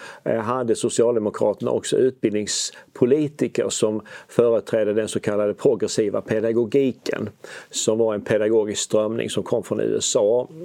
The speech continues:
eh, men som har mycket likheter med Rousseaus sätt att tänka. Eh, och även om de,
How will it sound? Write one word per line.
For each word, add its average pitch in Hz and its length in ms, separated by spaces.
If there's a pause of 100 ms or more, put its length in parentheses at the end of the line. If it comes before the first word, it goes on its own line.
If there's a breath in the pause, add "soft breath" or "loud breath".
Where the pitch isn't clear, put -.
(200)
eh, 104 420 (840 loud breath)
men 123 220
som 123 180
har 127 260 (220)
mycket 147 340
likheter 113 720
med 165 140
Rousseaus 101 460
sätt - 260
att - 100
tänka. - 520 (540 loud breath)
Eh, 104 300
och - 520
även 113 380
om 110 160
de, 110 380